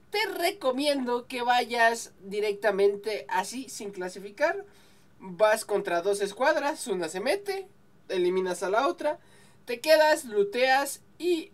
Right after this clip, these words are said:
activas hasta el último ni-, minuto la extracción, amigos.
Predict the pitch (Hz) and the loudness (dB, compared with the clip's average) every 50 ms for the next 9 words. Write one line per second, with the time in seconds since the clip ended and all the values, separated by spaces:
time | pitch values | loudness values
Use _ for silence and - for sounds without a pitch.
0 | _ _ - 202 202 202 - 233 220 208 214 214 220 220 202 196 196 196 208 202 | _ _ -2 -2 -2 -2 -6 -8 -4 -2 0 0 0 0 0 -2 -2 -2 -2 0
1 | 208 233 247 247 - 285 269 277 262 277 294 311 320 285 262 277 302 294 302 302 | 0 0 -2 -2 -6 -10 -8 -8 -8 -6 -6 -6 -6 -4 -2 -2 -2 -2 -2 -4
2 | 311 320 311 294 311 311 269 262 247 233 233 - - 202 165 156 - - - 147 | -6 -8 -8 -6 -6 -4 -2 -2 -2 -2 -6 -10 -8 -6 -6 -6 -6 -8 -8 -8
3 | 139 131 123 123 135 139 131 - - - - | -6 -6 -8 -6 -4 -4 -4 -4 -8 -12 -20